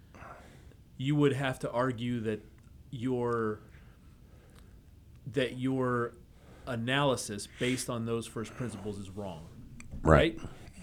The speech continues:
Speaker 1: Because that's
Speaker 2: Yep.
Speaker 1: all it is. It's just an application of, of first principles
Speaker 2: Yes.
Speaker 1: in, in the barbell training.
Speaker 2: Yes.
Speaker 1: So you would have to argue that your analysis is wrong, and nobody has done that effectively.
Speaker 2: Nobody has done that.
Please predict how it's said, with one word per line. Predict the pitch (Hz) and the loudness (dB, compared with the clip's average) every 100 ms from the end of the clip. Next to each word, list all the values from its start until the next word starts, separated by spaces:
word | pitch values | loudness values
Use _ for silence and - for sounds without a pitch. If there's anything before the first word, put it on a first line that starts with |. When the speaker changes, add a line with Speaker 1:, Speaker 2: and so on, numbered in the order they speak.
| - - - - - | -18 -20 -20 -8 -2
Speaker 1:
Because | 143 135 | 2 4
that's | 147 | 12
Speaker 2:
Yep. | 147 | 12
Speaker 1:
all | 143 | 12
it | 131 | 8
is. | 139 107 | 8 6
It's | - | 0
just | 120 | 2
an | 123 | 2
application | 120 117 - 120 110 110 | 2 2 0 0 0 -2
of, | 104 98 | -4 -4
of | 110 101 | -4 -6
first | - 113 - | -2 -4 -2
principles | 117 104 104 104 | -6 -4 2 12
Speaker 2:
Yes. | 131 - - - - - | 12 12 0 -16 -16 -2
Speaker 1:
in, | 123 123 | 0 2
in | 117 117 | 2 2
the | |
barbell | 107 170 143 98 | 10 10 10 6
training. | - 101 - - - | 0 -8 -10 -14 6
Speaker 2:
Yes. | 95 76 - | 8 8 8
Speaker 1:
So | |
you | 139 139 | 8 10
would | 143 | 10
have | 143 139 | 8 8
to | 120 | 6
argue | 120 117 | 6 6
that | 117 | 2
your | 117 110 | 4 4
analysis | 110 110 104 - 95 | 4 2 2 -2 -6
is | 98 | -4
wrong, | 120 127 131 | 0 2 2
and | 113 110 120 117 | 0 -2 -2 0
nobody | 120 117 110 107 104 110 - - - - - - - | 2 4 2 2 0 -6 -16 -16 -16 -14 -14 -12 -4
has | 151 135 107 | 2 2 4
done | 123 | 4
that | 120 104 | 4 6
effectively. | 95 | 12
Speaker 2:
Nobody | 95 80 80 90 | 12 12 12 12
has | 120 117 | 12 12
done | 170 135 | 12 12
that. | 60 | 10